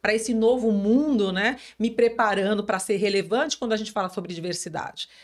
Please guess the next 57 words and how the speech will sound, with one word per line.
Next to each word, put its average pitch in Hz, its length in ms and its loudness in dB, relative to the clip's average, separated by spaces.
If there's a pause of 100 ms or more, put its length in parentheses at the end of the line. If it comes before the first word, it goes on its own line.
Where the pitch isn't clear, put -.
(180)
Então, 175 160 -2
as 214 120 0
pessoas 262 280 0
acham, 240 220 0
"Ah, 294 80 -4
não, 208 60 -2
mas 185 160 -4
a 190 40 -4
empresa 202 320 -4
não, 196 240 -6
não 185 100 -4
me 190 100 -4
treinou 185 320 -4
pra 180 180 -2
isso, 202 160 -2
então 247 140 -4
eu - 20 -2
não 311 80 -4
sei." 320 220 -6
Não, 339 240 -6
peraí, 254 360 -2
eu 160 140 -2
sou 220 180 -8
um 254 60 -4
cidadão 254 520 -2
do 240 100 2
mundo 220 420 0
onde 220 280 -2
isso 220 120 -8
é 247 40 -4
importante. 226 540 -8 (420)
Então, 220 500 2
eu, 208 460 2
eu 196 200 -4
gosto 202 400 0
do, 165 200 -6
do 180 160 -8
seu 190 200 -4
ponto, 202 400 -6
porque 214 480 -2 (340)
não 202 300 4
contrate 240 640 -2
se 208 80 -8
você 196 240 -8
não 202 120 -8
tiver 202 240 -6
preparado 185 440 -6
pra 185 100 -6
receber 180 260 -8
essa 180 160 -8
pessoa, 180 460 -8
se 180 120 -8
você 175 220 -8
não 196 120 -8
tiver 185 400 -2
realmente 185 340 -4
oportunidades 180 720 -6